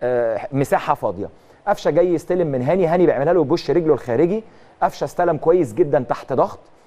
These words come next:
عمل بيها dribble، بدأ يتحرك له أجاي-، آه، ديانج في المساحة الفاضية اللي بقت فيها العمق.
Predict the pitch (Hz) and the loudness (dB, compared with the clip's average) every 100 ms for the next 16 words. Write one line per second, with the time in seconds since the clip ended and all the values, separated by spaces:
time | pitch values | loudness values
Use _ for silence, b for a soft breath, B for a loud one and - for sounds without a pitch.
0 | - 127 208 156 165 165 127 151 170 240 | -4 0 0 0 2 0 0 2 2 -2
1 | - b b - 190 147 143 - 139 135 | -6 b b 0 2 2 -2 -6 -4 0
2 | 190 165 131 131 123 135 135 120 117 113 | 2 2 2 2 0 2 2 2 2 2
3 | 107 107 117 160 190 147 - _ _ 185 | 0 -2 0 2 2 -2 -10 _ _ 2
4 | 185 - 127 117 123 170 - 131 165 165 | 2 2 -4 -2 -2 -2 -2 0 0 2
5 | 202 143 139 - 170 180 185 165 120 127 | 0 2 2 2 2 4 4 2 2 4
6 | 139 202 | 4 2